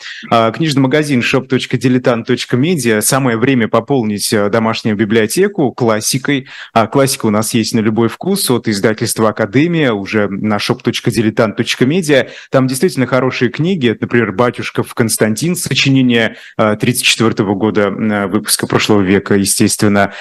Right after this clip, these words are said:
Э, «Фантастический роман» Сирано де Бержерака «Иной свет», э, да. Э, «Гальдони Карло», э, «Мемуары». Все это Грич Николай Иванович, записки о моей жизни.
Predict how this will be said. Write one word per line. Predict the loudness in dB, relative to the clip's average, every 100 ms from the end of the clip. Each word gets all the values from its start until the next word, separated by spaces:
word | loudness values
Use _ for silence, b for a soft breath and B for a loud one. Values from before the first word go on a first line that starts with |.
| B B
Э, | 2 4
«Фантастический | 2 2 2 0 -2 -2 0 2
роман» | 2 2 2 0
Сирано | 0 2 2 0
де | 0
Бержерака | 0 2 2 2 0 0 0 2
«Иной | 2 2
свет», | 0 -2 0 -2 -2 -2
э, | 0 2 0 -2
да. | 0 0 -2 B B
Э, | B 2 4
«Гальдони | 4 4 4 4 2
Карло», | 2 2 2 2 2 0 0
э, | 0 2
«Мемуары». | 2 2 4 4 2 -2
Все | -4 -2 -2
это | -2
Грич | -2 -2 0 0
Николай | 0 2 2
Иванович, | 2 0 -2 -4 -4
записки | -2 -2 0 2
о |
моей | 2 0 -2
жизни. | -2 -4 -4 -4 -4